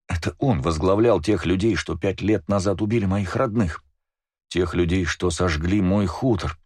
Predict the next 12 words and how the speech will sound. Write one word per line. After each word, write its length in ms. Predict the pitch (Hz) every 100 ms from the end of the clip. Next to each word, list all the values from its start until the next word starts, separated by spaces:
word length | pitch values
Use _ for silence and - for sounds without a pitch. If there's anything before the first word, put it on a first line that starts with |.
| _
Тех 200 | 113 98
людей, 300 | 110 117 135
что 180 | 98 113
забрали 400 | 127 135 143 107
сестренку. 720 | - 127 - 160 104 78 73 - _ _ _ _ _ _ _ _ _ _ _ _ -
И 60 | 78
тут 240 | 85 82
меня 280 | 71 67 67
словно 340 | - 73 67 62
ледяной 380 | 62 69 71
водой 300 | 65 62 -
окатили. 480 | - - - - -